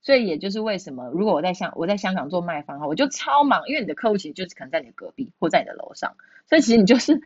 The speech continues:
必须要常常的，你就，你就是可以很直接的见到他，然后就去，就去拜访，就去干嘛。可是你想，如果我，我是坐在台北的话，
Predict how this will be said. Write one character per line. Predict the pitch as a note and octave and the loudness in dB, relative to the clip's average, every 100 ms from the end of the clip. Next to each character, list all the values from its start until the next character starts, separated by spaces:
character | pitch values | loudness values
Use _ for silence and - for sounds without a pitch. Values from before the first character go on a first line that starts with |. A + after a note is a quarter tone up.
| - - _ _ | -10 -20 _ _
必 | D#4 | 4
须 | C#4 | 6
要 | C4+ | 4
常 | B3+ G3 G3 | 2 0 -4
常 | F3 | -4
的， | F3+ | -6
你 | F#3+ | -4
就， | G#3 C4 | -2 -2
你 | A#3+ | 0
就 | D#4 | 0
是 | E4+ F4 | -2 -4
可 | C#4+ D#4 | 4 4
以 | |
很 | A#3+ F#3 | 4 2
直 | F#3 | 0
接 | A3+ C#4+ | 2 2
的 | |
见 | A3+ C4 | 2 0
到 | A#3 | 0
他， | A3 G#3+ G3+ | -2 -4 -4
然 | F3 | -4
后 | F#3 | -4
就 | G3+ | -6
去， | G#3+ F#3+ - _ _ - | -8 -10 -12 _ _ -10
就 | G#3 | -4
去 | |
拜 | G#3+ A3+ F3+ | 4 4 4
访， | D3 | 0
就 | E3+ | -4
去 | |
干 | F#3+ F#3+ D3 | -4 -4 -4
嘛。 | C3 _ - | -10 _ -2
可 | D4+ | -2
是 | G#4 | 0
你 | A#3+ | 0
想， | - D#3 | -2 -2
如 | G#3+ | 0
果 | A#3+ | 2
我， | C#3 D3+ _ _ | 2 -2 _ _
我 | D#3+ | -6
是 | G3 | -4
坐 | A#3 B3+ | 2 4
在 | A3+ | 4
台 | F3+ D#3 | 2 -2
北 | D#3 | -2
的 | B2+ D#3 | -4 -2
话， | F#3 | -4